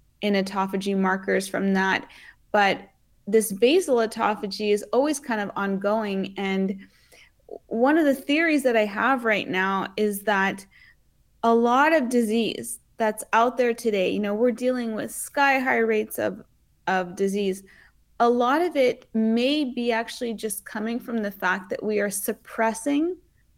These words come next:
this autophagy that is built into our cells because we're taught that we have to eat six times a day.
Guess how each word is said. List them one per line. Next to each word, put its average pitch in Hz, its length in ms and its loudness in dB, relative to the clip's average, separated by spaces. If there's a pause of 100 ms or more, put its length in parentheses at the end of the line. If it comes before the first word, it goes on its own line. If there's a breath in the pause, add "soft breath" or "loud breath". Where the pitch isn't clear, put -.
this 233 380 4 (120)
autophagy 202 920 -4 (380 soft breath)
that 214 160 2
is 202 160 2
built 247 440 4
into 233 320 2
our 196 160 2
cells 220 580 -2 (380 soft breath)
because 269 400 0
we're 247 160 4
taught 247 640 -4 (500)
that 233 160 2
we 254 80 6
have 247 160 4
to 262 220 -6
eat 320 180 -2
six - 260 -6
times 202 300 -6
a 190 60 -4
day. - 280 -10